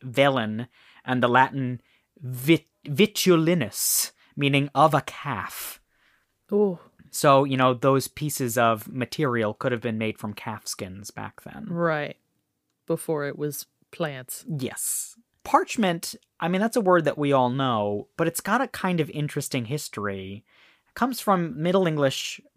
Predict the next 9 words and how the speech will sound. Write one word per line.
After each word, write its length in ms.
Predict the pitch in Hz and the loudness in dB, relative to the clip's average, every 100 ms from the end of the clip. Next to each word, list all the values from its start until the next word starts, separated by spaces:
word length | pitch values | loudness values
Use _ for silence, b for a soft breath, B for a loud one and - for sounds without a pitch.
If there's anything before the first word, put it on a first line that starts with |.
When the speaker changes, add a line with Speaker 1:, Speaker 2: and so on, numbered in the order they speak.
| _ | _
Speaker 1:
parchment, 680 | - 156 - 147 113 113 113 | 0 0 0 -4 -2 -4 -6
P 220 | - 127 | -2 0
A 140 | 117 113 | 0 0
R 240 | 117 117 | 0 0
C 300 | - - 135 | -4 -6 -2
H 260 | 117 117 - | -2 -2 -8
E 340 | 131 117 110 - | -6 -6 -6 -8
M 320 | 135 147 135 | -6 -4 -4
Y 280 | 123 120 113 | 0 2 2